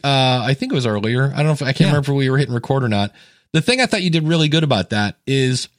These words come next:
Speaker 1: even though you, you kinda had an idea where we were gonna go, even though you didn't know really where we were gonna go, like, you knew we were gonna talk about audio, like, it, there was a theme. It was audio
Speaker 2: Yeah.
Speaker 1: theme. So we talked a little bit about, um,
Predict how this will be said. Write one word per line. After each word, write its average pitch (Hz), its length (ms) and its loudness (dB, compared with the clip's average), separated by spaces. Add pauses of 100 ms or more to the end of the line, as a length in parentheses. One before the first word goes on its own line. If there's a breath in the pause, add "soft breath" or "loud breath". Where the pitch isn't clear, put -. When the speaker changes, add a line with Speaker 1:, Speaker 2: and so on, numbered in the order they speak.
(320)
Speaker 1:
even 190 320 2
though 156 240 2
you, 156 140 0
you 156 180 -2
kinda 190 260 0
had 175 140 2
an 143 60 0
idea 135 300 0
where 120 180 -2
we 110 120 -4
were 101 80 -2
gonna 104 220 -2
go, 104 400 0
even 143 180 0
though 156 100 2
you 151 120 0
didn't 139 180 0
know 127 160 0
really 226 360 -4
where 95 180 -2
we 85 40 -4
were 85 80 -4
gonna 87 160 -4
go, 87 160 -6
like, 110 280 -6
you 147 80 0
knew 165 120 2
we 151 60 0
were 143 80 -2
gonna 135 160 -2
talk 131 160 -2
about 123 160 -2
audio, 117 380 -2
like, 117 200 -4
it, 143 200 -2
there 156 80 0
was 156 120 -2
a 135 60 0
theme. 143 540 -4
It - 40 -8
was 131 200 -4
audio 135 500 0
Speaker 2:
Yeah. 107 40 -4 (540 soft breath)
Speaker 1:
theme. 127 220 0
So 139 120 -2
we 120 120 -2
talked 127 320 -4
a 120 40 -2
little 123 220 -4
bit 120 140 -4
about, 98 400 -4
um, 87 320 -4